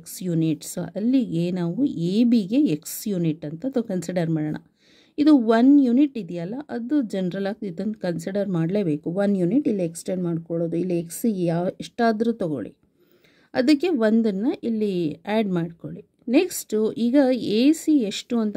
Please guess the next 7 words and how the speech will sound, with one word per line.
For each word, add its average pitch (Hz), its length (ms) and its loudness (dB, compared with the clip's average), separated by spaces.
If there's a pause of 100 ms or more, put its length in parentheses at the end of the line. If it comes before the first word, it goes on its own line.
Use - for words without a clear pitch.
ನೋಡಿ 165 360 -2
ಮಿಡ್ 233 260 2
ಪಾಯಿಂಟಿಗೆ 196 540 0
ಓ 202 300 2
ಅಂತ 214 180 0
ಕಾಲ್ 170 320 -4
ಮಾಡಿಕೊಂಡು 170 600 -6